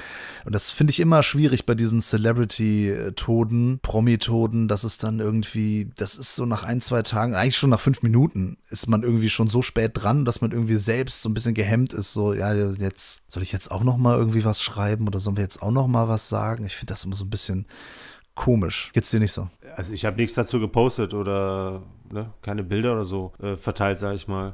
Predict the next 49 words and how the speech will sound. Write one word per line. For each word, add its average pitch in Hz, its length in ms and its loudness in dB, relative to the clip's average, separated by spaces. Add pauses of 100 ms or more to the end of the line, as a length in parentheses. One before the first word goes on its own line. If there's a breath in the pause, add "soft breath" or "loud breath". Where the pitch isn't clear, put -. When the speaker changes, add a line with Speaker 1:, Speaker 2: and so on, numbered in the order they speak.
(120)
Speaker 2:
Ich 98 140 -16
fand's 104 260 -4
jetzt - 240 -6
nur 101 640 -2
nett, 92 300 -10
sag 95 200 -8
ich 87 120 -12
mal, 98 160 -8
ihn 95 100 -8
dann 92 180 -8
noch 92 120 -8
mal 98 220 -6
erwähnt 95 320 -6
zu 120 180 -2
haben 117 540 0
und 95 280 -8
quasi 98 480 -6
so 98 300 -6
seinen, 92 800 -10
ja, 90 120 -10
in 92 80 -8
Anführungsstrichen 98 720 -6
Stellenwert, 107 680 -2
sag 104 160 -6
ich - 120 -12
mal, 101 320 -4
hervorzuheben, 95 840 -6
den 104 180 -2
er 110 100 2
jetzt 107 120 -2
bei 98 120 0
mir 104 180 2
gar 117 100 4
nicht 113 120 -2
so 113 100 0
groß 107 240 -2
hat, 120 160 -2
weil 120 80 0
ich 98 40 -4
jetzt 113 140 -4
auch 117 140 -8
gar 113 100 -4
nicht 110 220 -8
der 110 100 -4
größte 107 300 -6
Star 107 360 -6
Wars-Fan 143 560 -4
bin, 139 340 -4
aber 98 520 0